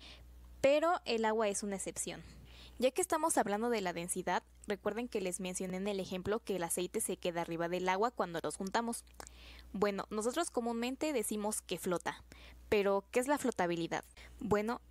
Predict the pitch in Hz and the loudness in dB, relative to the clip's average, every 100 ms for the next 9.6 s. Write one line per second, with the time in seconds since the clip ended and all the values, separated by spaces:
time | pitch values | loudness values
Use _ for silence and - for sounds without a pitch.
0 | - 262 330 330 277 226 240 240 220 196 | -4 -2 0 -2 -2 0 2 2 0 -2
1 | 190 240 302 220 190 185 180 - - 190 | 0 0 0 -2 0 0 0 -2 -2 -4
2 | 202 214 240 254 240 226 220 269 - 214 | 0 0 0 -2 0 0 2 0 0 0
3 | 185 - - 190 185 190 247 240 202 185 | 0 -2 -4 -4 -2 -2 0 0 -2 -2
4 | 180 190 233 254 269 285 - 208 190 196 | -2 -2 2 2 2 0 -2 -2 0 0
5 | 190 - 180 175 185 202 202 254 240 233 | 0 -2 -4 -2 -2 -2 -2 -2 -2 -4
6 | - - - - - - - - - 214 | -8 -14 -20 -20 -20 -20 -20 -20 -10 -4
7 | 208 208 196 190 208 208 214 226 247 285 | 2 2 0 -2 -2 -2 0 0 0 -2
8 | 285 - 233 247 269 - 214 214 220 208 | -6 0 2 2 -2 -4 -2 0 0 -2
9 | 196 185 180 196 226 262 | 0 0 0 -2 -2 -2